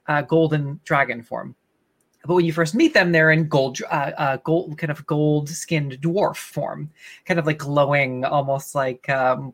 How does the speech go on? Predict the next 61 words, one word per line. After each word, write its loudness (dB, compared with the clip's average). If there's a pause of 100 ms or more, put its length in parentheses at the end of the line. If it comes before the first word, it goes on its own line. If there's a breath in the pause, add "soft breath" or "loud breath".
gold, 0 (220)
uh, -2
gold 2
body 2
paint -2
or 0
something, 2
kind 2
of -4
radiate 2
this -2
energy. -2 (260)
I -2
had 0
the -2
warlock, 0 (180)
uh, -8
they 2
were 4
trying 0
to -4
get 0
the, -2
the -6
dragon 2
staff, -10
right? -8
They -6
were -6
trying -2
to -6
not -4
only -6
get -10
the -20
gold, -4
but -6
also -8
the -18
dragon 4
staff. 0 (500 loud breath)
And 2
the -6
dragon -4
was -10
like, -8
"Take 0
the -4
trinkets. -2
It's -10
fine. -2
You've -10
made -8
your -10
way -2
down -6
here, -2
but -8
you're -6
Centaurum, 6
and, -2